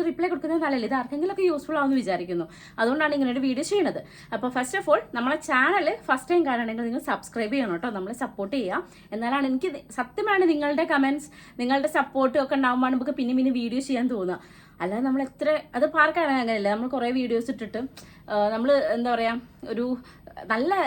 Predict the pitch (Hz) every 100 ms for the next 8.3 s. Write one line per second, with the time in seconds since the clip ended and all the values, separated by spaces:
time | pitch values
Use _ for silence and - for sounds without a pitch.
0 | - 233 302 254 254 339 359 415 294 320
1 | 294 294 262 269 330 370 302 160 127 -
2 | - - 180 185 220 208 240 277 254 254
3 | 285 240 233 233 240 294 269 277 277 294
4 | 196 190 180 156 - - - - 320 381
5 | - - 311 285 262 233 269 254 202 175
6 | 240 202 - 247 262 294 302 - - -
7 | 226 247 330 294 214 185 175 175 175 220
8 | 226 214 277